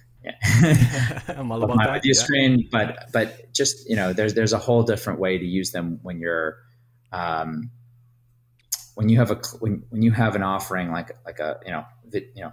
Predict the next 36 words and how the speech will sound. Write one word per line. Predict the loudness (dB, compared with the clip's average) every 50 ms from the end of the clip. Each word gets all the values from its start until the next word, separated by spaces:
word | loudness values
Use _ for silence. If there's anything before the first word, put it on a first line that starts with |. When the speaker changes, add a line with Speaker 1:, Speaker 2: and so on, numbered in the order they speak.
| -16 -20 -20
Speaker 1:
a | -14 -8
V | -4 -2 -2
O | -2
D | -4 -6 -8
platform. | -6 -4 -2 -2 -2 -4 -6 -8 -8 -6 -6 -6 -8 -10 -16 _ -20 -18
Speaker 2:
Yeah. | -18 -18 _ _ _ _ _ _ _ -10
Speaker 1:
You | -10 -6 -6
have, | -6 -6 -8 -10 -20 -20 _ _ _ _ _ _ _ _ _ _ _ _ _ _ _
you | -12 -12 -12
can | -8 -2
say | -2 0 0 0
to | 0
someone, | 0 0 0 -2 -2 -2 -4 -4 -4 -6 -10 -12 _ _ _ _ _ _ _ _ _ _ _ _ _ _ _ _ _ _ _ _ _ _ _
"You | 2 4 4 6
love | 6 4 2 2 0
it, | 0 -2 -2 -6 -16 -20 -20 _ _ _ _ _ _ -20 _
share | -10 -6 -2 0 2 2 2
it | 2
with | 0 -2
three | 0 0 0 2
people, | 2 2 0 2 0 0 2
and | 2 2 2
yours | 2 2 2 2
is | 0 -2 -2
free." | -2 -2 -2 -2 -2 -6 -8 -14 -20 _ _ _ _ _ _ _ _ _
Speaker 2:
Yeah. | -12 -10 -10 -8 -6
Speaker 1:
Right. | -4 -2 0 0 0 -2 -4 -8
And | -8 -4 -4
then | -2 2
they | 2 2 2
share | 4 2 2 2
it | 0
with | -2 -2
three | -4 -6 -4
people. | -4 -6 -6 -4
So | -2 -2 -2 -2